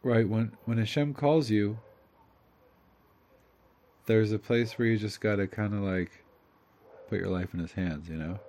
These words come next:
And say, "All right, God, you know, like, do I believe in you or do I not believe in you?"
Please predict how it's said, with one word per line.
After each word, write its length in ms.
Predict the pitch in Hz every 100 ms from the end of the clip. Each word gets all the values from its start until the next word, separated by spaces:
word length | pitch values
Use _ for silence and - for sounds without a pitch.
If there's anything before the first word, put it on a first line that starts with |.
| - _ _ _ _ - - - -
And 80 | -
say, 220 | - 78 73 - _ _ _
"All 140 | 82 87
right, 260 | 101 80
God, 300 | - 76 78 87 - - - - _ -
you 160 | 123
know, 280 | 151 151 135 - - _ - -
like, 240 | 104 92 -
do 160 | 104
I 80 | 92
believe 260 | 92 127 180
in 120 | 202
you 100 | 214
or 140 | 196 120
do 180 | 101
I 60 | 85
not 160 | 80 78
believe 220 | 73 71
in 120 | 71
you?" 140 | 71